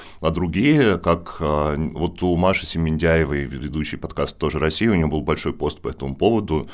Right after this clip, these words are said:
такой чуть более углублённый, в том плане, что на, в российском контексте вот такие вот штуки не канают. То есть там, где был,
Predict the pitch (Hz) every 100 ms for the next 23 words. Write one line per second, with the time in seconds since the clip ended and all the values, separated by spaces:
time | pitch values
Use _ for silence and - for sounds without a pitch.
0 | - - - 76 - 82 - 82 78 95
1 | 76 71 82 78 80 73 65 - 85 87
2 | 101 151 131 - 98 90 80 - 85 87
3 | 87 82 78 - 78 76 85 87 107 -
4 | 85 92 87 117 160 - - 85 76 -
5 | 82 95 92 87 - 120 - 101 90 80
6 | 76 85 92 101 76 62 - 71 76 -
7 | 98 98 82 82 90 90